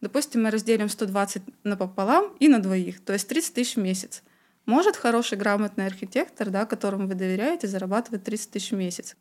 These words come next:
То есть архитектор в том числе должен понимать ваш уровень комфорта, уровень комфорта вашей жизни. Если человек получает тридцать тысяч, ты вряд ли ему сможешь объяснить, как ты хочешь себя чувствовать в бассейне, да?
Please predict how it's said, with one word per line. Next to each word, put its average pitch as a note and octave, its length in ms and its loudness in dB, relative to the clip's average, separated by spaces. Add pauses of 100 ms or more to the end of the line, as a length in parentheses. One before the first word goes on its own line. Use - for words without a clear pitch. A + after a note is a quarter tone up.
То G#3 80 2
есть G#3+ 120 0
архитектор A3+ 560 0
в - 120 -10
том A3+ 160 2
числе C#4 220 0
должен A3+ 280 4
понимать G#3+ 460 0
ваш G#3+ 220 0
уровень G3+ 280 2
комфорта, G3+ 520 -2
уровень A3 260 2
комфорта G3+ 440 -2
вашей G3 300 -2
жизни. A#3 540 2 (180)
Если B3 240 2
человек C4+ 240 2
получает B3 440 2
тридцать A#3+ 300 -4
тысяч, - 340 -4
ты A#3+ 140 -2
вряд A#3 280 2
ли D4+ 60 2
ему B3 100 4
сможешь A3+ 340 -2
объяснить, G#3+ 560 0 (760)
как A3+ 200 -2
ты A#3+ 80 0
хочешь A3+ 260 0
себя A3 160 0
чувствовать G#3+ 460 -4
в F#3 40 -4
бассейне, F3+ 520 -2
да? B3 200 -4